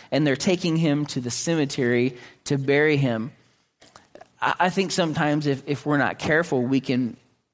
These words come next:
as human beings, we can make other people our God. See, I, I love Kristen. She's pretty awesome. Uh, she sings well. She looks good. Um, and, and she, <laughs> well,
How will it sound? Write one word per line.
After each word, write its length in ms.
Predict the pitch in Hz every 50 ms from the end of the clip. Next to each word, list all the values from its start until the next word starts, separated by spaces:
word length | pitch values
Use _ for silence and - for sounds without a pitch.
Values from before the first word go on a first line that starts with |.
| -
as 220 | - 143 143 139 -
human 380 | - 185 165 143 135 131 131
beings, 520 | 127 143 165 170 151 127 117 113 113 - -
we 140 | 151 143 135
can 240 | 143 139 120 120
make 300 | 127 131 131 127 - - - - - - - -
other 280 | 165 156 135 135 127
people 640 | 123 - - 147 143 139 143 151 151 156 156 190 185 - _ _ _ _ _ _ _ -
our 180 | 123 131 127
God. 400 | 113 110 123 113 104 76 55 - - - _ _ _ _ _ _ _ _ _ _ _ _ _ _ _ _ _ _ _ _ _ _ _ _ _ _ _ _ _ -
See, 160 | - - 160 117
I, 140 | 135 160
I 240 | - - 117 135 180
love 400 | 165 139 131 139 135 117 110 -
Kristen. 500 | - - 120 - - - 92 78 170 - - _ _ _ _ _ _ _ _ _ _ _ _ _ _ _ -
She's 160 | - - 160 -
pretty 260 | - 202 175 147 143
awesome. 520 | 127 110 113 147 - - 78 73 78 - - _ _ _ _ _ _ _ _ _ _
Uh, 100 | - 110 -
she 160 | - - 160
sings 360 | 143 - 165 175 160 170 135 139
well. 320 | 143 139 139 147 151 156
She 220 | - - 147 131
looks 240 | 120 139 151 147 -
good. 500 | - - 175 160 143 143 147 151 170 175 - - - - - - -
Um, 560 | - 131 123 123 117 113 110 110 107 107 - -
and, 240 | - 135 123 120 117
and 200 | - 127 123 120
she, 460 | - - 175 175 - - - - -
<laughs> 20 | 160
well, 320 | 170 170 165 151 151 -